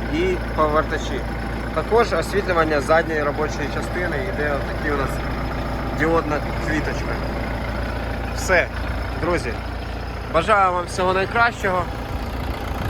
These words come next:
Зараз запригну, проїдусь, щоб ви почули, як цей конь скаче. А, ще, до речі, щуп в коробку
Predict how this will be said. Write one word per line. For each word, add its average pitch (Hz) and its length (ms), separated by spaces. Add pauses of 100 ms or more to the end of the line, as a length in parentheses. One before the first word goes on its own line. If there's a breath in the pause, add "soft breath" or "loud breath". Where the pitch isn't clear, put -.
(580)
Зараз 175 300
запригну, 170 440 (100)
проїдусь, 202 560 (1080)
щоб 180 140
ви 190 100
почули, 190 500
як 175 180 (540)
цей 175 200 (120)
конь 185 240
скаче. 170 500 (1300)
А, 156 200
ще, - 240
до 170 60
речі, 156 240 (120)
щуп 214 180
в - 380
коробку 185 420